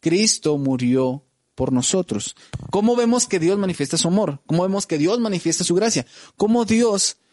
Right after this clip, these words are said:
puede a-, dar gracia a ese acto de no justicia sin ser injusticia? ¿Cómo?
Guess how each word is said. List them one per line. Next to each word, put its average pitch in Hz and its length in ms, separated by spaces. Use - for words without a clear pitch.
puede 190 200
a-, 208 220
dar 165 340
gracia 196 440
a - 20
ese 170 160
acto 202 260
de 185 120
no 165 140
justicia 214 600
sin 156 220
ser 143 200
injusticia? 175 640
¿Cómo? 143 340